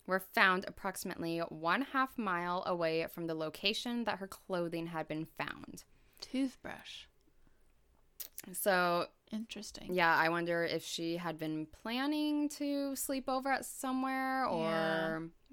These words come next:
Speaker 1: who knows.
Speaker 2: <gasps>
Speaker 1: These items were found, um, oh, sorry. These items found were subjected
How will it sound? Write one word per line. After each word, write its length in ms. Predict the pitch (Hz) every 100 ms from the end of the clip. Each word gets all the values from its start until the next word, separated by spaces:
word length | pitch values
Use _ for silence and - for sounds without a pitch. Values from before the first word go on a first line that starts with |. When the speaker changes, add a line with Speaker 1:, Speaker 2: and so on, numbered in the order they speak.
| 170
Speaker 1:
who 160 | 180 165
knows. 440 | 143 - 73 - - -
Speaker 2:
<gasps> 1500 | 254 262 262 254 247 240 233 220 214 - - _ - - 226
Speaker 1:
These 380 | 208 285 302 -
items 380 | 196 190 196 196
were 140 | 180
found, 840 | 180 - 175 165 160 160 160 165 - - -
um, 800 | 170 160 160 156 160 160 165 170 - _ _ _ _ _ _ - - - _ -
oh, 160 | 170
sorry. 260 | 139 165 175
These 440 | 175 214 214 208 -
items 360 | 190 180 170
found 480 | - 269 262 175 165
were 100 | 165
subjected 640 | - 170 156 160 156 156